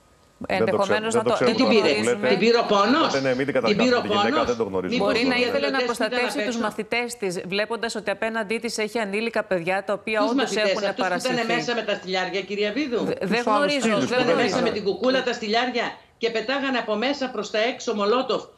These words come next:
Speaker 3: Αυτούς θέλησε να προστατεύσει;
Speaker 2: Δεν
Speaker 3: Αυτούς τους
Speaker 2: γνωρίζω,
Speaker 3: μαθητές
Speaker 2: δεν
Speaker 3: θέλει να
Speaker 2: γνωρίζω το
Speaker 3: προστατεύσει;
Speaker 2: περιστατικό, τι, τι, τι
Speaker 3: Εγώ
Speaker 2: έκανε η
Speaker 3: γνωρίζω κάτι
Speaker 2: διευθύντρια.
Speaker 3: άλλο όμως, ότι όταν γίνανε κινητοποιήσεις πέρσι στη Σταυρούπολη απάνω στο ίδιο σχολείο, ε, για να προστατευτούν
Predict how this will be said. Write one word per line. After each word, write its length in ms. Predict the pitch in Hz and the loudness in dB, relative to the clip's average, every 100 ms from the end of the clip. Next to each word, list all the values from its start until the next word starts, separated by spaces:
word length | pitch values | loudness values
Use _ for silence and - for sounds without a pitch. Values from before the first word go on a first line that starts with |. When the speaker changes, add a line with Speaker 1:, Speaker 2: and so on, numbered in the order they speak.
| _ | _
Speaker 3:
Αυτούς 340 | 170 185 202 185 | -6 -2 -4 0
θέλησε 300 | 196 175 202 | -2 -2 -4
να 100 | 196 | -4
προστατεύσει; 520 | 190 208 339 359 165 | -6 -2 0 0 -2
Speaker 2:
Δεν 180 | 160 202 226 | -2 -2 -2
Speaker 3:
Αυτούς 40 | 247 | 0
τους 80 | 254 | 0
Speaker 2:
γνωρίζω, 260 | 247 202 185 | 0 0 -2
Speaker 3:
μαθητές 280 | 180 220 233 | -2 -2 0
Speaker 2:
δεν 100 | 208 | 0
Speaker 3:
θέλει 100 | 247 | 0
να 40 | |
Speaker 2:
γνωρίζω 200 | 240 240 | 0 0
το 140 | - - | 0 0
Speaker 3:
προστατεύσει; 260 | 175 175 | -2 -2
Speaker 2:
περιστατικό, 320 | 175 156 170 170 | -2 -4 0 0
τι, 220 | 170 175 165 165 | 0 -2 -2 0
τι, 460 | 170 165 165 175 175 - | 0 -2 -2 -2 -4 0
τι 80 | |
Speaker 3:
Εγώ 100 | 175 | 0
Speaker 2:
έκανε 260 | - - - | 2 0 2
η 20 | |
Speaker 3:
γνωρίζω 200 | - 285 - | 0 0 0
κάτι 160 | 302 | 0
Speaker 2:
διευθύντρια. 260 | 339 359 - | 0 0 0
Speaker 3:
άλλο 80 | 160 | -2
όμως, 220 | 156 151 - | -4 -8 -8
ότι 200 | 208 202 | -6 -2
όταν 280 | 240 247 269 | -2 0 -2
γίνανε 260 | 277 285 294 | 0 0 0
κινητοποιήσεις 840 | 294 277 262 254 247 240 226 254 - | 0 -2 -2 -2 -2 -4 -4 -6 -2
πέρσι 540 | 247 233 - 175 - - _ | -2 -2 -2 -4 -4 -12 _
στη 180 | - 208 | -6 -2
Σταυρούπολη 560 | 208 202 254 262 247 | 0 0 0 2 2
απάνω 280 | 226 226 226 | 2 2 -2
στο 140 | 214 | -2
ίδιο 180 | 214 214 | -4 -4
σχολείο, 440 | 214 202 170 160 165 240 - - _ - | -2 -2 0 2 0 -2 -10 -20 _ -2
ε, 280 | 196 190 180 | 0 0 -2
για 120 | 208 | 0
να 100 | 202 | 0
προστατευτούν 540 | 190 196 190 190 311 | -2 -2 -4 -4 -4